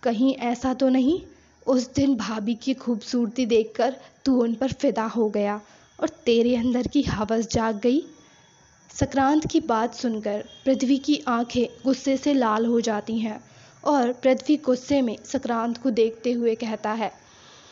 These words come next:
"अगर मैं चाह-, अगर मैं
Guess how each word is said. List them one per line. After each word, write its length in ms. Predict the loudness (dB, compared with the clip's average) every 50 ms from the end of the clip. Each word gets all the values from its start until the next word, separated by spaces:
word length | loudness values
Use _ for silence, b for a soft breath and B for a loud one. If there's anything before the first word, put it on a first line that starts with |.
| B B B B B -8 -4
"अगर 380 | -4 -4 0 2 2 4 6
मैं 160 | 6 4 4 2
चाह-, 760 | 0 -2 -2 -2 -2 -2 -4 -8 -10 -14 -20 _ _ -6 -6
अगर 300 | -2 0 2 2 2 2
मैं 320 | 2 0 0 -2 -6 -10